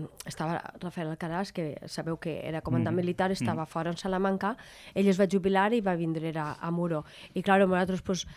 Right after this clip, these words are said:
Speaker 1: vam aprofitar la conjuntura per a que estigueren nosaltres dirigint-nos la banda. Va estar poquet perquè ja era major i entonces ell ja n'hi havia coses que li superaven i no,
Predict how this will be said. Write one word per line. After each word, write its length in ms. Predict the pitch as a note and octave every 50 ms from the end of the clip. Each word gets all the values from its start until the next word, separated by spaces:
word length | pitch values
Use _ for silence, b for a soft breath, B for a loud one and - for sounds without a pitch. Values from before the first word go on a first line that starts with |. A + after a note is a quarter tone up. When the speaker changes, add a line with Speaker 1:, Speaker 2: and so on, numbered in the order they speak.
| B B B B
Speaker 1:
vam 220 | F#3 F#3+ F#3+ G3
aprofitar 400 | F#3+ - G3 F#3 - F#3 G#3 F#3+
la 80 | F#3+ F#3
conjuntura 580 | - F#3 F#3 F#3 F3+ E3 - F#3 F3+ F3 F#3
per 140 | - G#3+ G3
a 80 | F3+ F3
que 340 | - F3+ E3+ D#3+ D#3 - -
estigueren 460 | E3 - - F3+ E3 E3+ D#3+ D#3+ E3
nosaltres 400 | E3 D#3 E3 E3+ E3 - E3+ E3+
dirigint-nos 560 | E3 F3+ E3+ D#3 - D#3+ D#3 D#3+ D#3+ D3+ D3+
la 80 | D#3 D3
banda. 340 | D#3 E3 F3 F#3+ F3 D3 D3+ B B B B B B
Va 60 | G3+
estar 180 | F#3 - G#3+ -
poquet 300 | - F#3+ - G#3 G#3+ G3
perquè 460 | G3 E3+ - - E3+ D#3+ D3+ - - B B B B B B -
ja 140 | F#3+ G3+ G3
era 100 | F#3+ F3+
major 320 | F3 F3+ E3+ - G#3+ G#3
i 60 | G3+ F#3+
entonces 420 | - - F3 E3 E3+ F3+ E3 F3
ell 240 | F3+ F3 E3+ E3 - - - E3+
ja 220 | E3 D#3+ D3+ D#3+
n'hi 140 | E3 E3+ E3+
havia 180 | D#3+ E3+ F3 E3+
coses 320 | - E3+ E3+ F3+ E3+ -
que 100 | - F3+
li 100 | E3+ E3+
superaven 520 | E3 - F3 - E3+ E3 D#3+ D#3+ F3 F3+ F3+
i 60 | E3+
no, 180 | E3+ E3+ D#3+